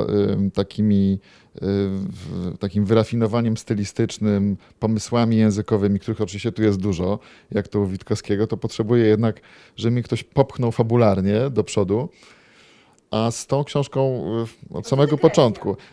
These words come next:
Speaker 1: Tak, miałem, miałem problemy od samego początku. Oczywiście to jest, temat jest, <laughs> te-, temat jest niezły i taki, powiedziałbym, przyszłościowy. Ym, ym,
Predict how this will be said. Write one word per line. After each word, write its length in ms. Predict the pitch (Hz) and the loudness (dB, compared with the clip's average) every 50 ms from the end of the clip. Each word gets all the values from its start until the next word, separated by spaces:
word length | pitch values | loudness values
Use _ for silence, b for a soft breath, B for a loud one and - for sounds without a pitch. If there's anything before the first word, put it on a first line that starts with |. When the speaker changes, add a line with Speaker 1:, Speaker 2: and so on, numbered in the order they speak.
| B _ | B _
Speaker 1:
Tak, 240 | - - - 285 - | -6 -6 -4 -4 -4
miałem, 280 | 247 277 220 196 185 | -4 -4 -4 -2 0
miałem 180 | 196 214 208 190 | 0 0 0 2
problemy 360 | - 202 185 190 190 180 151 | 0 2 2 2 2 4 2
od 140 | 135 127 - | 2 2 0
samego 280 | - 139 135 127 123 | -2 -2 -2 -2 -2
początku. 380 | 120 135 127 - 139 123 - 117 | -2 -2 0 0 0 0 0 -2
Oczywiście 340 | 110 101 113 110 - 127 113 | -4 -4 -6 -2 0 0 0
to 100 | 98 101 | 0 -2
jest, 360 | 117 120 - - - - - - - b b b b b _ | -4 -6 -8 -14 -20 -20 -20 -18 -20 b b b b b _
temat 280 | - 156 175 214 160 165 | -6 -4 -2 -2 0 0
jest, 200 | 165 - - - | -2 -4 -6 -10
<laughs> 40 | - | -6
te-, 300 | - 151 156 131 - 165 | -4 -4 -4 -2 -2 -2
temat 320 | - - - 170 175 - 135 | -2 -2 0 -2 0 -2 -2
jest 160 | 123 - 127 | -4 -4 -2
niezły 360 | 131 139 139 127 127 123 120 | -2 0 0 0 0 0 0
i 60 | 117 - | 0 -2
taki, 280 | 117 117 - - 123 | -4 -4 -4 -8 -12
powiedziałbym, 340 | - - 107 113 120 120 117 | -10 -8 -6 -6 -6 -6 -6
przyszłościowy. 760 | - - - - 120 117 - - - 147 120 101 101 104 - B B B B B B B B B - - | -8 -10 -6 -4 -2 -4 -2 0 2 2 2 2 0 -2 -4 B B B B B B B B B -4 0
Ym, 680 | 107 107 107 104 104 104 104 107 107 107 104 69 64 69 95 101 104 104 101 | 2 4 4 4 2 0 -2 -4 -4 -4 -6 -6 -6 -6 -4 -2 -2 -2 -2
ym, 280 | 101 101 104 110 101 | -2 -4 -4 -6 -6